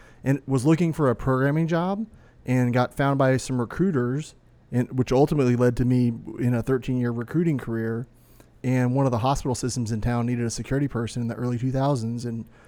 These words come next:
went, I went looking for the community of security people,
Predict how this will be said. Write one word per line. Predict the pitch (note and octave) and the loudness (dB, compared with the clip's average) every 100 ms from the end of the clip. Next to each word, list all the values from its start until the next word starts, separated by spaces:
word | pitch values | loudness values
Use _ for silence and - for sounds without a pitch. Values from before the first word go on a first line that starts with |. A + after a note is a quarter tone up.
| - - | -12 -4
went, | B2+ | -2
I | A2+ | 0
went | B2 C3+ | -2 0
looking | C3+ C3 C#3+ C3 | 0 2 0 -2
for | C3+ B2+ | 0 0
the | A#2+ | 0
community | A#2 B2 D3 D3 A#2+ | -2 2 2 2 0
of | A#2+ | -2
security | A2+ A#2+ C#3 F3 C3 | -4 -6 0 2 2
people, | A#2 A2+ A#2+ B2+ | -2 -4 -4 -6